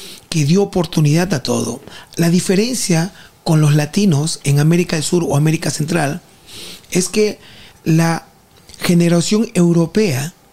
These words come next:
que conquistó Centroamérica y América del Sur fue por su oro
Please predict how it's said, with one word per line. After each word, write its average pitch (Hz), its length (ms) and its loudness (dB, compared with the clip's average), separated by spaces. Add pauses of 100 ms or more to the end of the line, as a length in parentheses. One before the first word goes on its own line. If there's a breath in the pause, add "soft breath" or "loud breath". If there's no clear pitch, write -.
(280)
que 170 160 -2
conquistó 175 920 -2 (540 loud breath)
Centroamérica 160 1040 0 (260)
y 151 140 2
América 165 540 2
del 135 160 2
Sur 175 340 0 (440 loud breath)
fue - 320 0
por 196 300 -2
su 170 320 2
oro 180 300 -2